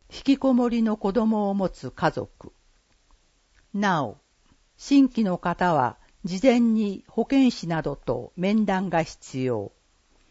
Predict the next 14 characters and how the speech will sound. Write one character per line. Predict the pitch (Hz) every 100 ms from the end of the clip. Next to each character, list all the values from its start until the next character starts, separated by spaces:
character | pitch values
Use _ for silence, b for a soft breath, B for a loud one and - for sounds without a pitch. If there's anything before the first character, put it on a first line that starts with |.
| _ _ _ -
申 | 190 233
し | - -
込 | 175
み、 | 165 151 - _ _ _ _ -
健 | 254 254
康 | 240 - 233 214
増 | 214 180 175
進 | - 165 151
課。 | 139 139 131 _ _ _ _ _ _ _ _
電 | 175 185 170 160
話、 | 156 147 - _ _ _ _
三 | - 214 220
九 | - - 180 180
の | 165 156 147